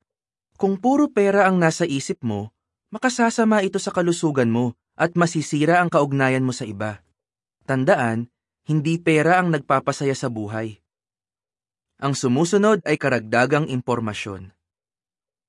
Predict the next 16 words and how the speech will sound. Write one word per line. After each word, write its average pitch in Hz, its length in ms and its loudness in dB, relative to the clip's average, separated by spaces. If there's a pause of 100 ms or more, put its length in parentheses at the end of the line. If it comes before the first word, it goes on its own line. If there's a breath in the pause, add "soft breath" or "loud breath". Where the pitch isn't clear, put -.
(280)
Iba 135 240 0
pang 196 240 0
prinsipyo 160 560 -2
sa 165 160 -2
Biblia. 104 640 -6 (1000)
Huwag 156 300 0
mag-aksaya 175 560 2
ng 156 240 0
oras 160 320 2
at 135 160 -4
pera 151 480 -2
sa - 160 -10
bisyo. 104 580 -10 (640)
Ang 180 160 0
lasenggo 226 480 4
at 214 80 0